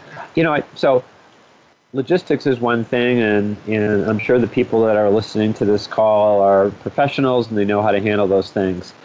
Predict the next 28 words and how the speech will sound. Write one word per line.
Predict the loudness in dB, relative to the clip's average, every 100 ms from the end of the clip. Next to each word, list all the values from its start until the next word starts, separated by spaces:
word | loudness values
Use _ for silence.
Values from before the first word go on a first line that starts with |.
| -20 -20 -20 -6
Um, | -2 0 0 0 -4 -10 -20 -12
so, | 0 2 0 -4 -20 -12 -4
uh, | 0 2 2 -2 -8 -20 -20 -20 -20 -10 -8 -8 -12 -16 -6 -2
I | -2
think | -2 -2
one | 0 2
of | 4
the, | 4 2 0
one | 0
of | 2
the | 0
things | 0 0 0 -2
that, | 0 2 0 -6 -2
that's | 0 0
important | -2 -2 0 0 0
to |
understand | -2 -2 -2 -2 0
is | 2 2
also, | 0 2 2 2 -2 -20 -20 -20 -20 -6
um, | -2 0 0 -2 -8 -12 -20 -20 -20 -20 -20 -20 -6
talk | -2 0 0
to | 2
your | 4
local | 4 2 0 -4
people | -2 -2 2 0
to | 0
understand, | -2 0 -2 -2 -2 0 0 0 -2 -8 -20 -18 -6
uh, | -2 0